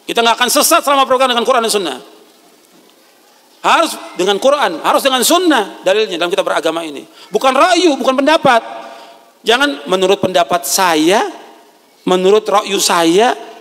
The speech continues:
ya rusak agama ini. Berapa ra'yu? Kalau seribu orang, seribu ra'yu.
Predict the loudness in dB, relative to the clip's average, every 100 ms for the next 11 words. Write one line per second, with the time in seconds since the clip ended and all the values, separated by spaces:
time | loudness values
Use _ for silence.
0 | -10 0 4 6 4 2 0 2 2 0
1 | 0 -2 -6 -18 -2 0 2 2 4 4
2 | 2 0 -2 -4 0 2 2 4 4 4
3 | 2 -2 -2 2 4 4 4 2 0